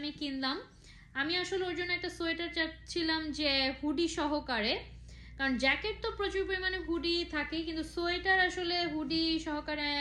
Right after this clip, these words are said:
নাভিয়ার জন্য ওরকম কেনা হয়নি, just হুডি ছাড়া ওর প্রচুর সোয়েটার আছে। তো মনে হলো যে একটা সোয়েটার কেনা দরকার, মাঝে মাঝে জ্যাকেট ছাড়া আশেপাশে কোথাও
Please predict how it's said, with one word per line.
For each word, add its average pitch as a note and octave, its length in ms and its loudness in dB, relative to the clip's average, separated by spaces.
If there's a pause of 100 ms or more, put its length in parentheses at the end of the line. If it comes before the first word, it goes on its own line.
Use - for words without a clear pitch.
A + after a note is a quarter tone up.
(260)
নাভিয়ার C4+ 560 0 (180)
জন্য C#4 140 -4 (100)
ওরকম C4 240 -2 (160)
কেনা C4 240 -2 (160)
হয়নি, B3+ 340 -2 (400)
just B3 200 0 (140)
হুডি C4+ 240 -4 (100)
ছাড়া C4 320 2
ওর B3+ 140 -2
প্রচুর B3+ 340 -4
সোয়েটার A#3 420 -4
আছে। E4 140 -6 (760)
তো D#4 80 0 (280)
মনে D4+ 260 0
হলো E4 240 0
যে D#4+ 120 0
একটা D#4 200 -4
সোয়েটার D4 380 0
কেনা C#4+ 180 -2 (120)
দরকার, A#3+ 300 0 (800)
মাঝে B3 240 2
মাঝে C#4+ 140 -2 (100)
জ্যাকেট A#3+ 360 -2
ছাড়া C#4+ 200 2 (100)
আশেপাশে C4 540 -2 (640)
কোথাও C4+ 260 -2